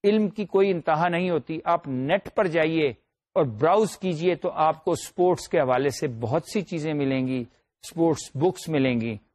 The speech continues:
ان کو پڑھیے اور اپنے کانسیپٹس کو فردر کلیئر کیجیے۔ لیکن شرط یہ ہے کہ آپ اگر اس فیلڈ میں دلچسپی رکھتے ہیں اور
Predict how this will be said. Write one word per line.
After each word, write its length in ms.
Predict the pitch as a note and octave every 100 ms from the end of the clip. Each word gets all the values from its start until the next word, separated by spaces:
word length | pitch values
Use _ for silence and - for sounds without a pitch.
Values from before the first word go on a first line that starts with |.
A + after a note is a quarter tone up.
| _
ان 140 | F#3
کو 160 | D3 D3
پڑھیے 420 | - C#3+ D3+ D#3+ A#2+ - _
اور 140 | D#3
اپنے 280 | D3+ - D3+
کانسیپٹس 560 | - C#3 - - - -
کو 100 | D3+
فردر 420 | - D#3+ E3 G3
کلیئر 320 | D#3+ E3+ E3
کیجیے۔ 420 | B2+ D#3+ C#3 D3+
لیکن 320 | C3+ C#3 D3 B2+
شرط 420 | - - E3 -
یہ 200 | C3+ B2
ہے 140 | G#2 G#2 - _ _
کہ 80 | -
آپ 280 | C#3 C3 -
اگر 140 | A#2+ A#2
اس 220 | - - _
فیلڈ 320 | C3 A#2+ A#2
میں 120 | B2
دلچسپی 560 | A2+ G#2+ - A#2 - F3+
رکھتے 260 | - -
ہیں 140 | D3 D3+ - _
اور 100 | -